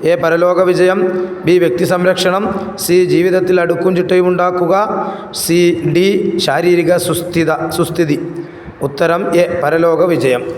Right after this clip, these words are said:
പന്ത-, പതിനഞ്ച്, വളർച്ച, സംസ്കരണം എന്നിങ്ങനെ അർത്ഥമുള്ളത്. എ, സ്വലാത്ത്. ബി, ഹജ്ജ്. സി, സക്കാത്ത്. ഡി, സൗം. ഉത്തരം സി, സക്കാത്ത്.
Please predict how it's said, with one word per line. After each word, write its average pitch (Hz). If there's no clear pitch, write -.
പന്ത-, 185
പതിനഞ്ച്, 165
വളർച്ച, 196
സംസ്കരണം 202
എന്നിങ്ങനെ 190
അർത്ഥമുള്ളത്. 175
എ, 170
സ്വലാത്ത്. 170
ബി, 175
ഹജ്ജ്. 170
സി, 175
സക്കാത്ത്. 180
ഡി, 170
സൗം. 165
ഉത്തരം 170
സി, 170
സക്കാത്ത്. 156